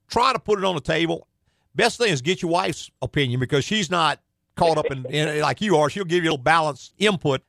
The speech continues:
I mean, if it's something you're really gonna use, yeah, sure, why not? But, I mean, how often are you gonna use it? I mean, we get people come in sometimes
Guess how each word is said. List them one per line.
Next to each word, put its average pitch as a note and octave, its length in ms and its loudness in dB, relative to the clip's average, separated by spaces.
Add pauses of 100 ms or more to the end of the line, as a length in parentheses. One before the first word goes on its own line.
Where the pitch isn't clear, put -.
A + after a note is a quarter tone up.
I A#3 40 -8
mean, C#4 120 2
if C4 80 2
it's A#3+ 100 0
something B3+ 280 0
you're G3 100 -2
really G#3+ 200 0
gonna G3 140 -2
use, G#3+ 640 -6
yeah, B3 320 0 (180)
sure, G3 220 -2
why D3+ 200 -2
not? D#3+ 400 0
But, D#3 320 0 (460)
I - 40 -20
mean, D#3+ 120 -4
how F#3+ 200 4
often F3+ 260 2
are C#3+ 40 -6
you C3 100 -8
gonna B2 120 -6
use D#3 300 0
it? B2 140 -4 (220)
I D#3 60 -18
mean, A3+ 140 -6
we B3 100 -4
get G#3+ 280 -2
people F3+ 220 -4
come D#3+ 240 0
in C#3+ 140 0
sometimes C#3+ 760 -2